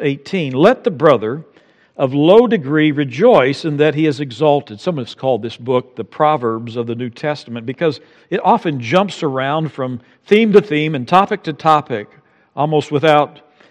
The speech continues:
um, any warning. And so he's talking now to about folks in the church. They came at all different degrees and stations economically, some slaves, some rich, some,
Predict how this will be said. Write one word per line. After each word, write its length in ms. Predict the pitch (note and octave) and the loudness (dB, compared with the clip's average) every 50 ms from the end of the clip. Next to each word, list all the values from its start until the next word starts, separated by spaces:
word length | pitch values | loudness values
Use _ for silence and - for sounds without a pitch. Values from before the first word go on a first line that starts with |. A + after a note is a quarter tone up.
| _ _ - | _ _ -6
um, 400 | B2 B2 A#2 A2+ A2 G#2+ A2 G#2+ _ _ _ _ - | -4 -2 -2 -2 -2 -4 -8 -14 _ _ _ _ -8
any 340 | - D#3 D#3 D3 C#3+ - - - | -4 -2 0 0 -2 -4 -4 -4
warning. 520 | B2 C3 D3 F#3 B3 C4+ A#3+ F3 B2+ A2 G#2+ | -2 2 4 6 6 4 4 0 -4 -6 -8
And 120 | A2+ A#2 | -12 -12
so 240 | - - D#3+ D3 C#3+ | -6 -2 0 2 2
he's 260 | D3 D#3 C#3+ B2 - | 2 0 -2 -4 -6
talking 460 | - - E3+ D3+ C3+ - D3 C3 B2+ | -6 0 0 0 0 -2 -6 -6 -6
now 200 | C3 B2 B2 C3+ C#3 | -4 -4 -4 -4 -4
to 120 | - C3 | -6 -8
about 380 | A#2+ A#2+ B2+ B2 B2 A#2+ - _ _ _ - - _ _ | -6 -4 -2 -2 -2 -4 -6 _ _ _ -20 -20 _ _
folks 360 | _ - D#3+ D#3 D#3 - - | _ -2 0 0 0 -2 -10
in 80 | - B2+ | -10 -10
the 80 | B2 A2+ | -10 -8
church. 460 | - - D#3+ D#3+ D3+ D3+ - - - - _ _ _ _ - - - _ _ _ _ | -6 0 2 2 2 2 0 -10 -18 -20 _ _ _ _ -20 -20 -20 _ _ _ _
They 120 | - A#2+ B2 | -6 -6 -6
came 380 | - - - D#3 D3 D3 D3 | -6 -6 -6 -4 -4 -4 -4
at 80 | B2+ A2+ | -2 2
all 160 | B2+ C3+ C3+ | 2 2 2
different 340 | B2+ D3 C#3 B2+ - D3 C3 | 2 0 -2 -2 -2 -10 -8
degrees 480 | B2+ A#2+ A#2 B2+ C#3+ D3 D3 C#3 A2+ | -10 -10 -4 -2 0 0 0 -2 -4
and 80 | B2 A2 | -8 -14
stations 540 | - - - D3 C#3 C#3+ C3+ - D#3 C3+ - - | -14 -6 -2 -2 -2 -2 -4 -6 -10 -12 -12 -6
economically, 880 | - C#3 C3+ C3+ A#2+ A#2+ B2 C3+ C#3+ D3 C#3+ C#3 - C3+ C#3+ C#3 C#3+ C#3+ | -8 -8 -6 -6 -6 -4 -2 -2 -2 -2 -4 -6 -4 -2 -2 -2 -2 -4
some 320 | C#3 - - C#3 C#3 C3+ | -8 -10 -10 -10 -8 -8
slaves, 500 | B2+ - - C#3 C3 C3+ C3+ C3+ C#3 C3+ | -10 -10 -4 -2 0 0 0 -2 -4 -6
some 240 | - - C#3 C#3 B2+ | -8 -8 -8 -8 -6
rich, 300 | B2 B2+ C3+ C3+ - - | -4 -6 -6 -6 -8 -8
some, 160 | - C3+ C3+ | -8 -8 -8